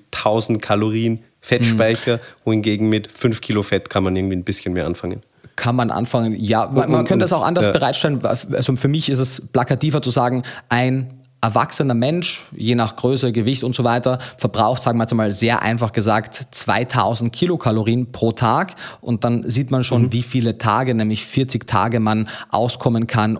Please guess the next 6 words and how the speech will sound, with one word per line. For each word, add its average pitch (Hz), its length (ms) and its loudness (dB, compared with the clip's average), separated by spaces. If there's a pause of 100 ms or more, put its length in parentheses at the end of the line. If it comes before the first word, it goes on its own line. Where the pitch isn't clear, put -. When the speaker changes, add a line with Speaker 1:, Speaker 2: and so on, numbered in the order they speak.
Speaker 2:
ohne 123 540 0 (360)
irgendwas 127 400 2
anderes 113 460 0
überhaupt 98 480 -2
anzura-, 104 540 0 (100)
anzurühren, 110 840 0